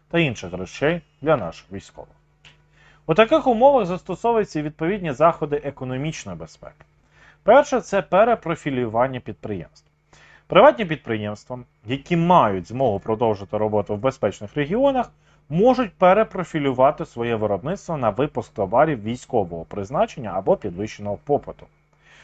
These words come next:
Швейні підприємства, наприклад, можуть шити розвантажувальні жилети, підсумки, військову форму. Механічні майстерні ремонтувати техніку для З С У та зброю,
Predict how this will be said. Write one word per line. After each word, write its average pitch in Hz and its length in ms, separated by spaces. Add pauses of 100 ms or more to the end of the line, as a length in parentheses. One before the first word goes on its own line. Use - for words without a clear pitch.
(140)
Швейні 262 320
підприємства, 139 600
наприклад, 117 480
можуть 147 320
шити 175 280
розвантажувальні 110 840
жилети, 127 580 (880)
підсумки, 127 540
військову 120 460
форму. - 180 (640)
Механічні 196 460
майстерні 220 520
ремонтувати 120 640
техніку 123 460
для 120 180
З 113 60
С 107 240
У 95 180
та 139 160
зброю, 107 500